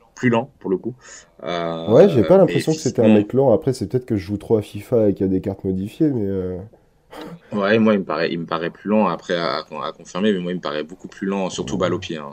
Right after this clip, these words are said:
Speaker 1: je, j'en, j'entends. Euh, après, sans le ballon, il me paraît un peu plus lourd aussi. Euh, mais, euh, mais c'est pas la même, c'est pas la, la même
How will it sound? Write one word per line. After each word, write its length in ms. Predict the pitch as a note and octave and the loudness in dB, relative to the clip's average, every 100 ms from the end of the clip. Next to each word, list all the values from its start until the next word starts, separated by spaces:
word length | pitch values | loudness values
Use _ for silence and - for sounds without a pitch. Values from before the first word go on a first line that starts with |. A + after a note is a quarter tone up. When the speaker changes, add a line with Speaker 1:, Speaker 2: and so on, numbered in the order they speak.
| C#2+ | -18
Speaker 1:
je, 240 | C#2+ D2 D2 | -16 -14 -12
j'en, 260 | D2+ D2 | -14 -16
j'entends. 260 | D2+ D2 F2+ - - - _ D2 | -14 -16 -16 -18 -20 -20 _ -12
Euh, 960 | D2+ D#2 D2+ D2+ D2+ D2+ C#2+ D2 D2 C#2+ - | -10 -8 -8 -8 -8 -10 -10 -10 -10 -8 -6
après, 320 | E2 - G2+ | -6 -2 -2
sans 180 | - G2 | -2 -2
le 40 | |
ballon, 300 | F2+ G2+ A2 | 0 2 2
il 100 | F2+ | 0
me 60 | - | -4
paraît 260 | C#2+ D2+ | -6 -4
un 100 | D2+ | -4
peu 120 | F2+ | -6
plus 220 | E2+ - F#2+ | -10 -10 -6
lourd 180 | F#2 | -2
aussi. 300 | F#2 F2 G#2 A#2 _ _ _ _ D#2+ | -2 -4 -8 -10 _ _ _ _ -12
Euh, 560 | D#2 D2+ D#2 D2+ B1 D#2+ | -10 -8 -8 -8 -8 -8
mais, 260 | D#2+ D#2+ D#2 | -8 -8 -8
euh, 360 | D2+ D2+ D2+ D#2 D2+ _ _ _ E2 | -8 -10 -14 -18 -20 _ _ _ -12
mais 140 | D#2+ | -12
c'est 180 | - E2 | -10 -4
pas 160 | G2+ | 0
la 120 | G#2+ G#2 | 0 2
même, 400 | G#2+ G#2 G2+ F#2 | 2 2 0 -2
c'est 160 | - - | -6 -2
pas 100 | A2+ | 0
la, 160 | A2 | 2
la 220 | G#2 - G2 | 0 -2 -4
même 380 | G2 F#2 F#2+ | -4 -4 -4